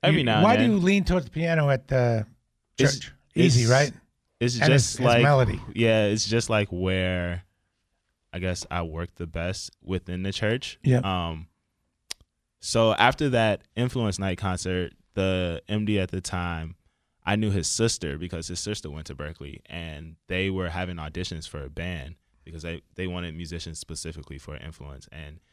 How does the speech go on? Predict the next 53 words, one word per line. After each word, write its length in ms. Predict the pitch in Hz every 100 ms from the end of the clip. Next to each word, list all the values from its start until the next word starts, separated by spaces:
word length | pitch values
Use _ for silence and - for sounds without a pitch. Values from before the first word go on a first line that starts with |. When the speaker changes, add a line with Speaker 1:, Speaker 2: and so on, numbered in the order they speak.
| _
Speaker 1:
she 220 | - 110
remembered 680 | 113 95 87 95 117 90 73
that 140 | 80 78
I 80 | 78
played 300 | 82 78 69
drums. 500 | 90 98 78 78 -
So 140 | - 80
I 260 | 85 87 - _
actually 340 | 98 98 95 78
auditioned 420 | 80 85 92 82
for 60 | 67
Influence 380 | 85 80 80 71
on 120 | 78
drums, 480 | 85 90 82 80 -
and 100 | 87
I 100 | 78 80
played 360 | - 87 80 76
drums 440 | 90 90 85 -
with 120 | 73
them 200 | 76 76
once 220 | 73 82
a 40 | 87
month 300 | 82 85 - _ _ _ _ _ _ _
for 260 | 82 80
a 140 | 78 80
year. 500 | 82 90 78 73 80 _ _ _ _ -
And 360 | 90 87 80 78
the 80 | 80
second 360 | - 95 98
year 260 | 87 82 80
around, 460 | 78 76 78 82 85 _ _ _
the 80 | 90
M 120 | 85
D 140 | 85 82
had 160 | 80 76
a 60 |
baby, 580 | 78 82 82 82 82 80
and, 260 | 76 78 -
you 120 | 90
know, 120 | 85
he 80 | 87
was 100 | 85
taking 220 | 90 90
care 160 | 82 76
of 80 | -
family 300 | 82 82 82
stuff, 340 | - 82 82
so 240 | - 78 80
he 100 | 90
had 120 | 78
to 60 | 78
step 260 | 78 73
down, 440 | 80 87 82 78